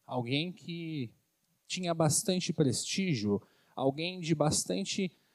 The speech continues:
eh, nome e renome em meio a todo o contexto social, alguém que fazia parte do Sinédrio de Jerusalém e que era visto ou descrito como professor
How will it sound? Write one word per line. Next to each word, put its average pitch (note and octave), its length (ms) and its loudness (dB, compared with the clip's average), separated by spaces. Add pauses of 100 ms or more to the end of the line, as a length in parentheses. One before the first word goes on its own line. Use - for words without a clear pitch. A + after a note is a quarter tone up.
(160)
eh, C#3+ 320 0
nome G3 600 4
e - 20 2
renome E3 800 0
em C3+ 40 -8
meio D3+ 300 0
a D3 40 -2
todo B2 200 -2
o G#3 60 -6
contexto E3 560 -4
social, G#2+ 680 -4
alguém F#3+ 320 0
que G#3 80 -12
fazia F3+ 380 2
parte F3+ 340 -6
do F#3 140 -2
Sinédrio E3 640 -2
de C3+ 120 -10
Jerusalém D3 680 0 (420)
e E3 140 2
que F#3+ 160 2
era G3+ 200 4
visto F3+ 360 0
ou F3 80 6
descrito E3+ 480 0
como G#3 200 0
professor F3+ 800 2